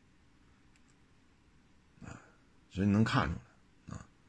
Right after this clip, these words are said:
这是国家的意志的体现，因为牵扯到每一个家庭，啊，看着挺好，一分钱买斤鸡蛋，一分钱买斤白薯，多实惠啊！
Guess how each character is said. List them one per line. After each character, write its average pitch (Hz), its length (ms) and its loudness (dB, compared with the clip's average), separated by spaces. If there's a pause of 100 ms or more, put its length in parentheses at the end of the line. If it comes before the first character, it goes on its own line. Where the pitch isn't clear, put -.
(1400)
这 101 180 2
是 92 60 4
国 92 220 4
家 101 200 6
的 95 140 6
意 90 180 6
志 80 200 0
的 71 80 -2
体 - 200 -8
现， - 220 -6 (760)
因 95 80 2
为 95 80 4
牵 95 200 4
扯 92 80 6
到 90 140 6
每 73 180 2
一 73 120 0
个 85 280 0 (120)
家 90 240 0
庭， - 180 -8 (640)
啊， - 160 -16 (760)
看 120 280 4
着 95 100 4
挺 98 220 2
好， 78 340 0
一 98 160 2
分 92 160 4
钱 92 180 6
买 78 160 4
斤 85 200 2
鸡 85 160 2
蛋， 85 240 0 (680)
一 98 180 2
分 92 180 4
钱 92 160 6
买 82 180 4
斤 87 160 2
白 85 220 2
薯， 85 160 -6 (1120)
多 110 160 4
实 90 240 2
惠 90 200 4
啊！ 82 180 0